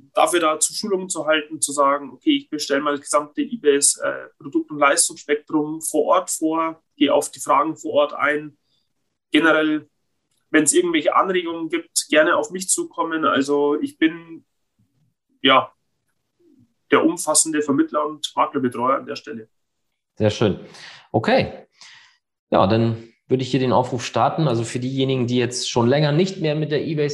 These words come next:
Speaker 2: was gemacht haben oder das Thema Finanzanlagen vielleicht auch ein bisschen vernas-, vernachlässigt haben in der Vergangenheit, ähm, der, ja, der Anlagebedarf ist, glaub ich, größer denn je. Die Inflation, äh, zieht langsam an. Also,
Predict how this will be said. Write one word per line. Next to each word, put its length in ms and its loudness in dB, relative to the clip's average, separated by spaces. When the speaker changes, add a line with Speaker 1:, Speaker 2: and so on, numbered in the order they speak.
Speaker 2:
was 160 -4
gemacht 300 -4
haben 160 -2
oder 160 0
das 180 -4
Thema 300 0
Finanzanlagen 800 -2
vielleicht 300 -4
auch 140 -8
ein 60 -6
bisschen 240 -6
vernas-, 520 0
vernachlässigt 720 -2
haben 180 2
in 80 -2
der 80 -6
Vergangenheit, 600 -2
ähm, 460 2
der, 560 0
ja, 260 2
der 160 -6
Anlagebedarf 600 0
ist, 120 -6
glaub 180 -2
ich, 100 -8
größer 320 0
denn 200 0
je. 340 2
Die 80 -4
Inflation, 720 -2
äh, 220 -2
zieht 260 -2
langsam 420 0
an. 320 -2
Also, 460 0